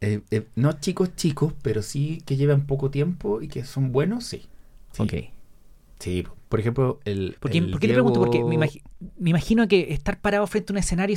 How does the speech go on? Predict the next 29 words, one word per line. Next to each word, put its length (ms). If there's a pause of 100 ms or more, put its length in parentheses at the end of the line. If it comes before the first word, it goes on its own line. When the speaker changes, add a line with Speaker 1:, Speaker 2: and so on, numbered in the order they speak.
Speaker 2:
te, 140
se 80
te 220
salen 240
todas 240
las 100
inseguridades, 760
Speaker 1:
<laughs> 20
Uf. 180 (240)
Speaker 2:
los 220
miedos. 760 (1040)
Diego. 380 (1600)
Speaker 1:
Eh, 240
Diego 160
Urrutia, 320 (540)
de 120
ya 160
unos 140
Speaker 2:
Uf. 100
Speaker 1:
tres 120
años. 320 (340)
Speaker 2:
Sí. 200
Speaker 1:
Y 140
Faviña, 680 (200)
de 120
reemplazo, 720 (560)
y 300
le 100
funcionó. 520